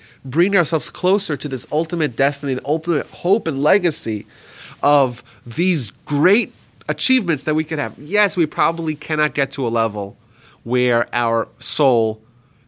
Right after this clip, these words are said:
can wrestle control away from our body. Probably not. Probably not. And you know what?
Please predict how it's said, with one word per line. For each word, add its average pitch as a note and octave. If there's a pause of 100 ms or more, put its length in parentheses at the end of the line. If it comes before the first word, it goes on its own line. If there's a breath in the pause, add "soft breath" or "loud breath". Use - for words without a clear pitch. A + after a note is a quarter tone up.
can B2
wrestle B2+
control G#2
away G#2+
from G2+
our F2 (100)
body. F#2 (120)
Probably A2
not. G#2 (960)
Probably C3
not. - (1900)
And C3
you C3+
know C#3
what? D#3